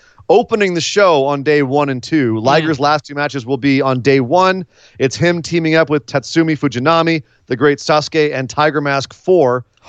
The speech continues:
Speaker 1: with El Samurai against Sano, Shinjiro Otani, uh, Tatsuhito Takawa, Ry-, uh, Ryusuke Taguchi, and that's gonna be with, uh, Kunaiki Kobayashi. So just basically, like, an all-star cast tag team to open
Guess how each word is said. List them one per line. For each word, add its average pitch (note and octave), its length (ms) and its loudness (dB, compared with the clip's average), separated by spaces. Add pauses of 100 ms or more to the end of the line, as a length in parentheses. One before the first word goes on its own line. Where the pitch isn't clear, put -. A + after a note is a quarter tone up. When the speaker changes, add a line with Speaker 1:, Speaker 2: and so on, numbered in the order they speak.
Speaker 1:
with E3 200 2
El C#3+ 140 0
Samurai A#2 520 -4 (420)
against E3 500 0
Sano, F3+ 640 0 (160)
Shinjiro F3+ 720 0
Otani, E3+ 600 -2 (300)
uh, A#2+ 240 2
Tatsuhito D#3+ 460 0
Takawa, F3 640 0 (720)
Ry-, C#3 180 -4
uh, C#3+ 320 2
Ryusuke F3 240 -6
Taguchi, G#3+ 720 -2
and C3 160 -4
that's C#3+ 140 0
gonna D#3 100 2
be C#3+ 120 2
with, C#3+ 220 2
uh, B2 180 2
Kunaiki C#3+ 460 -2
Kobayashi. A#2 800 -4
So B2+ 180 0
just C3+ 160 -2
basically, E3 240 2
like, C#3+ 100 -2
an C3 40 -2
all-star D3+ 420 2
cast B2+ 520 -2
tag B2 340 -2
team A#2+ 200 -6
to A#2+ 40 -4
open A#2+ 400 -4